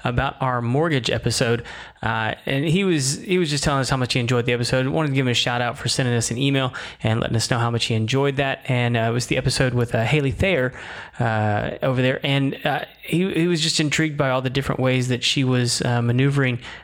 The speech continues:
mortgages and, and just looking at, uh, the financial market. So thank you, Ronnie.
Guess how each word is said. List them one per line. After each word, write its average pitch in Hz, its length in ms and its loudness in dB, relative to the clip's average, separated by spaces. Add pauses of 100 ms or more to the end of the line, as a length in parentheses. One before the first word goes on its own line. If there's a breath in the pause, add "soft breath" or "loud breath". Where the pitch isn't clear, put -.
mortgages 139 680 0 (260 loud breath)
and, 120 320 2
and 120 160 0
just 123 200 2
looking 139 480 2
at, 120 280 -2 (320 loud breath)
uh, 113 240 0
the 110 100 2
financial 117 460 0
market. 113 380 -2
So 120 260 0 (120)
thank 143 160 0
you, 131 80 2
Ronnie. 123 300 -2